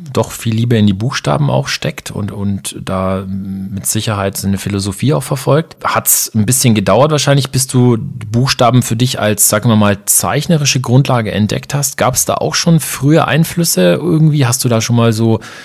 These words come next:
vielleicht irgendwelche Logos abgemalt oder irgendwelche Headline-Fonts oder sowas? Oder es kam das dann erst später?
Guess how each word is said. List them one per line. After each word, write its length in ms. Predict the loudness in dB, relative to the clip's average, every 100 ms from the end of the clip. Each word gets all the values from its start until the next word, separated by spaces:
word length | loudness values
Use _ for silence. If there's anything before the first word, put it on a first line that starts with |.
| -20 -20
vielleicht 320 | -18 -12 -10
irgendwelche 300 | -6 -6 -4
Logos 500 | -2 2 4 4 2
abgemalt 880 | 0 -6 0 2 4 2 2 0 0
oder 180 | -4 -2
irgendwelche 560 | -2 -2 -2 -2 -2
Headline-Fonts 1000 | -2 -2 -2 0 2 0 0 2 2 2
oder 200 | -2 -4
sowas? 420 | -2 -2 -2 -4 -4
Oder 380 | -2 0 -2
es 160 | -2 -6
kam 180 | 0 0
das 120 | 0
dann 160 | 0 -2
erst 260 | -2 -2
später? 540 | -4 -6 -6 -6 -8